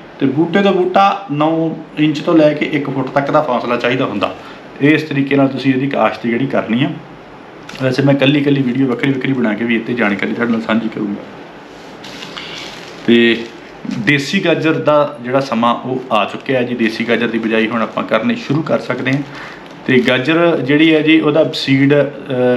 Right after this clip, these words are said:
ਘੱਟੋ ਘੱਟ ਇੱਕ ਤੋਂ ਡੇਢ ਇੰਚ ਦੂਰ ਪਵੇ ਤੇ ਫੇਰ ਵਧੀਆ ਹੈ।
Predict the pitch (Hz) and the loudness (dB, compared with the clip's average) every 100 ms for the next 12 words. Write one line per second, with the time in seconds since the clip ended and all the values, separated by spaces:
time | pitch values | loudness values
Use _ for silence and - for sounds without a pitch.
0 | 120 131 - 139 143 139 - - 127 127 | 0 -2 0 2 2 0 -6 -4 -4 -2
1 | 143 147 143 139 123 147 143 135 131 113 | 2 4 4 4 4 4 2 0 -2 -2
2 | 113 127 117 123 123 127 127 117 107 107 | 0 0 -2 -2 0 0 0 0 0 0
3 | 123 135 127 | 0 0 0